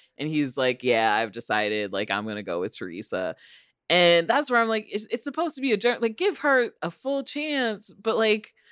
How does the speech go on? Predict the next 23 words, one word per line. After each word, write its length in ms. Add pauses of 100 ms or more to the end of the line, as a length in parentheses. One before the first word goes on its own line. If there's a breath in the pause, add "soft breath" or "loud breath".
(280 soft breath)
she, 360 (340)
in, 120 (120)
in 140
her 280
words, 640 (200)
just 380
the 80
day 200
before, 540
Gary 400
was 240
again 380
telling 340
her 180
all 200
the, 120
"You're 220
the 120
one, 420
I 100
love 340
you." 240
Like, 260